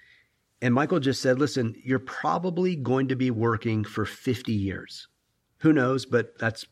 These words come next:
that's probably gonna happen. So your twenties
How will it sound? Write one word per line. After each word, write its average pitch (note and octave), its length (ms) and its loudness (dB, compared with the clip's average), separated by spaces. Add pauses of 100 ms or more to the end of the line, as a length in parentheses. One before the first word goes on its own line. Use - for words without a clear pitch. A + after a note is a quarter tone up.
(140)
that's A2 180 -2
probably B2 380 0
gonna G#2+ 220 0
happen. F#2 420 -10 (380)
So - 160 0
your A#2 160 4
twenties D3 580 0